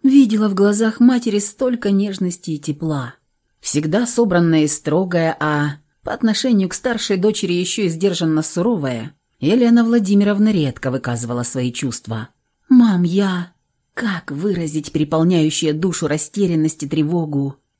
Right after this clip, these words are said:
Да и не умеет Милава душу свою открывать. «Что такое?»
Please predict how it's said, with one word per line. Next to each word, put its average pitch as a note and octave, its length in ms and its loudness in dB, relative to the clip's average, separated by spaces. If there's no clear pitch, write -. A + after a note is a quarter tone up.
Да C#3+ 200 0
и A#3+ 140 0
не F#3+ 200 2
умеет D#3 560 2
Милава A#2+ 380 -2
душу C#3+ 300 -4
свою B2 280 -4
открывать. C#3 600 -4
«Что - 340 0
такое?» C#3 580 -4